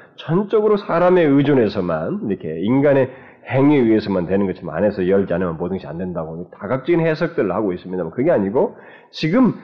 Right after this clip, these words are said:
사랑하시는 자에 대한 얘기예요. 이 관계 속에서 사랑의 관계의 회복에 있어서 능동적이고 사랑의 반응을 해야 된다고 하는 것을 강조하기 위해서 그렇게 묘사하는 겁니다. 그 그림도 그것을 시사했다고 봐요.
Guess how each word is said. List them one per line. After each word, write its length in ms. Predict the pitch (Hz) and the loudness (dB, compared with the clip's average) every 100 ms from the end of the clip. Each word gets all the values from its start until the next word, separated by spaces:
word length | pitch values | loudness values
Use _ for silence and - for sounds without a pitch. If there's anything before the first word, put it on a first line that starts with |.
| - | -16
사랑하시는 800 | - - 175 208 226 208 180 147 | -14 -4 0 2 2 2 2 2
자에 580 | 104 - 85 98 156 202 | 0 -6 -4 2 4 4
대한 260 | 240 240 165 | 4 4 2
얘기예요. 300 | 80 80 82 | 0 -4 -2
이 140 | 320 | -2
관계 440 | - 104 156 202 240 | 0 2 4 4 4
속에서 400 | 233 202 202 190 | 0 -2 0 -2
사랑의 360 | 175 185 233 | 0 2 4
관계의 520 | 226 190 190 185 175 175 - - - | 4 4 4 6 4 2 -8 -12 -6
회복에 440 | - 190 233 208 | -2 2 2 2
있어서 540 | 120 - 120 160 117 - - - _ 135 | 0 -4 -2 0 0 -2 -14 -20 _ 2
능동적이고 800 | 151 202 294 269 202 110 135 | 4 6 6 4 2 0 -2
사랑의 580 | - - 190 185 240 277 | -4 -8 -4 0 2 2
반응을 540 | 269 - 202 233 302 302 | 0 0 4 6 6 6
해야 140 | 269 | 4
된다고 420 | 285 254 240 - - | 4 2 2 2 2
하는 180 | 208 | 2
것을 360 | 185 147 202 294 - - - | 0 0 0 -2 -6 -20 -16
강조하기 480 | 82 90 101 175 | -12 -6 -2 0
위해서 200 | 254 247 | 0 -2
그렇게 220 | 107 80 69 | -6 -6 -10
묘사하는 400 | 76 78 73 82 | -12 -10 -8 -8
겁니다. 280 | 90 - - - - _ | -8 -12 -18 -20 -20 _
그 180 | 202 208 | -2 2
그림도 420 | 151 151 208 180 | 4 4 4 4
그것을 320 | 127 156 185 | 2 0 -2
시사했다고 640 | 180 170 175 160 104 76 | -2 -6 -6 -6 -6 -8
봐요. 380 | 76 76 85 | -12 -12 -14